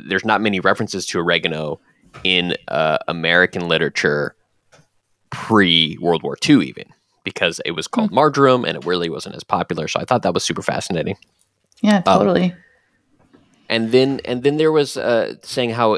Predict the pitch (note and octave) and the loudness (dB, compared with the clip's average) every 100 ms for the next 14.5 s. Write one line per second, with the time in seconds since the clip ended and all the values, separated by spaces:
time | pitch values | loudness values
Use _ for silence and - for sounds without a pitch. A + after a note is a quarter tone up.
0 | - G2+ G#2 - A2 G2+ - D2+ F2+ E2 | 2 0 0 -2 -4 -4 -4 0 2 2
1 | - _ _ _ _ - G2 G2 G#2 G2 | -4 _ _ _ _ 0 2 2 2 4
2 | F#2+ F#2 - F2 F2+ F2+ F2+ E2+ - _ | 4 4 0 -4 -2 -2 0 -2 -6 _
3 | _ _ _ F#2+ E2+ - - - F#2+ F2 | _ _ _ -4 -4 -4 -4 0 0 0
4 | - - F#2 - F2 F2 E2+ - F2 E2 | -2 2 2 2 2 4 4 2 -2 -4
5 | - - G2 - - F2+ E2+ E2+ F2 - | -12 -12 -10 -6 -4 -4 -2 -2 -2 -4
6 | E2 E2+ F2 - E2+ F2+ E3 - - - | -6 -2 -2 -4 0 2 2 0 -10 -12
7 | - _ _ _ _ _ F#3 F#3+ F#2 F2+ | -18 _ _ _ _ _ -2 2 2 2
8 | F3+ F#3 F3+ F3 F3+ G#2 G2 - G2 G2 | -4 -6 -8 -10 -2 0 0 0 0 0
9 | - F#2+ G2 - B2 F2+ G2+ A2 G2 G2+ | -2 -2 -4 -4 -4 -4 -4 -2 0 4
10 | B2+ C3 G2+ A#2 D3 E3+ - - D#3+ G#2 | 2 0 -4 -2 -2 -4 -6 2 4 4
11 | - _ A#2 - B2+ A2+ G#2+ G2 - F#2+ | 2 _ -8 -8 -6 -4 -4 -4 -8 -8
12 | G#2 - G#2+ - G2 F#2 F2 F#2 D#2+ F#2 | -6 -4 -4 -2 2 2 0 -4 -2 -2
13 | F#2 - F#2+ - F2 F2 F2+ F#2+ F2+ F2+ | -2 -4 -6 -8 -2 -2 0 -2 0 0
14 | F2+ F2+ F2+ E2+ | 0 0 -2 -2